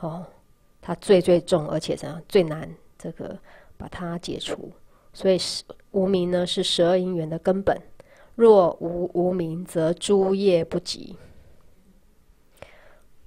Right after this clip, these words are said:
哦，所以一开始先跟你讲明，再跟你讲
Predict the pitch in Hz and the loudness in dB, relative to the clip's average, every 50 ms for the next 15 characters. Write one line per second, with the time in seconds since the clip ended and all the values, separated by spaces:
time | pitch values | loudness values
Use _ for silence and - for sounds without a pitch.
0 | - - _ _ _ _ - - - - _ _ _ - - - - _ - 185 | -20 -20 _ _ _ _ -20 -20 -20 -20 _ _ _ -20 -20 -20 -20 _ -14 -12
1 | 180 - - 196 196 190 - - 208 190 190 - 170 156 151 - - - - - | -10 -4 0 2 2 2 2 0 0 2 2 2 -2 -4 -4 -4 -8 -10 -4 0
2 | 196 190 190 196 190 190 190 185 175 147 151 147 151 151 156 156 165 180 196 196 | 0 2 4 4 4 4 4 0 -2 -4 -4 -8 -8 -8 -6 -4 -4 -4 -4 -6
3 | - - - _ - - 185 - 190 185 180 185 185 180 175 156 151 147 | -10 -20 -20 _ -6 -6 -2 -2 0 0 0 0 -2 -2 -4 -6 -6 -6